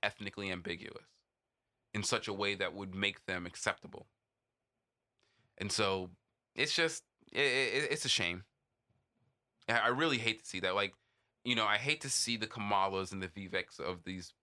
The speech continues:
this political scene, because it's nothing but appropriation. And not even the good kind of appropriation that you get in art. It's the bad kind of appropriation you get in politics and manipulation, you know? And, and I just,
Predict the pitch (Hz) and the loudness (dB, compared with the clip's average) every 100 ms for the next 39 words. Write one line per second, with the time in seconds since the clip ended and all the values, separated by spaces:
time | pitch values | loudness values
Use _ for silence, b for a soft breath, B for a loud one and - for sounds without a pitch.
0 | - 95 98 - 95 95 95 - 90 92 | -10 -6 -4 -2 -4 -4 -8 -8 -6 -6
1 | 98 b b b - 120 107 120 127 131 | -8 b b b -4 -4 -2 0 0 2
2 | 107 98 95 90 87 82 82 - 110 - | 0 0 -4 -4 -4 -4 -4 -6 -10 -12
3 | _ _ _ _ _ _ _ _ _ 110 | _ _ _ _ _ _ _ _ _ -2
4 | 113 123 139 135 107 123 131 113 101 95 | 2 2 2 -2 0 0 0 0 0 0
5 | 95 - 98 - 98 92 90 90 90 92 | -2 0 0 0 0 0 0 -2 -2 -4
6 | - 95 104 98 85 101 87 - b b | -4 0 2 2 2 0 0 -2 b b
7 | - 113 - 101 - 107 120 - 107 98 | -2 0 0 0 4 4 4 0 -4 -2
8 | 95 - 95 - 92 92 - 98 95 98 | -4 -2 -4 -4 -4 -4 -4 -4 0 0
9 | 76 92 - 104 98 - 87 - - - | -2 -4 0 0 0 -6 -12 -14 -16 -8
10 | 92 92 92 92 90 87 87 - - - | -6 -4 -4 -6 -4 -4 -4 -6 -8 -18
11 | _ _ _ 90 87 87 95 _ b b | _ _ _ -8 -6 -6 -10 _ b b
12 | b - 98 95 92 87 90 90 90 - | b -4 -4 -6 -10 -6 -6 -6 -10 -14
13 | _ _ _ _ - 160 156 - | _ _ _ _ -4 -2 -2 -6